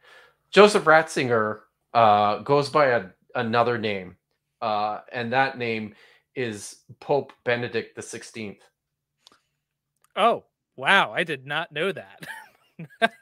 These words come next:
Speaker 1: So this powerful, uh, rising cardinal within the Roman Catholic Church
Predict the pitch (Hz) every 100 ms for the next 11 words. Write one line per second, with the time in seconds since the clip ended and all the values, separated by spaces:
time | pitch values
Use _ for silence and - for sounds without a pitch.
0 | - _ 220 _ - - _ _ _ -
1 | - 165 156 151 147 139 _ _ _ _
2 | _ _ _ _ _ 131 165 170 - -
3 | _ _ _ _ _ - - - 196 220
4 | 220 180 123 - - 107 87 - _ _
5 | _ _ _ _ _ _ _ _ _ 123
6 | 120 113 113 113 - _ _ _ 143 120
7 | 127 151 170 185 160 147 147 139 135 143
8 | - _ - 143 131 104 85 - - _
9 | _ _ _ _ _ _ _ _ _ -
10 | 131 127 147 170 175 175 170 160 147 135
11 | 135 127 - 127 117 120 - - 143 101
12 | 95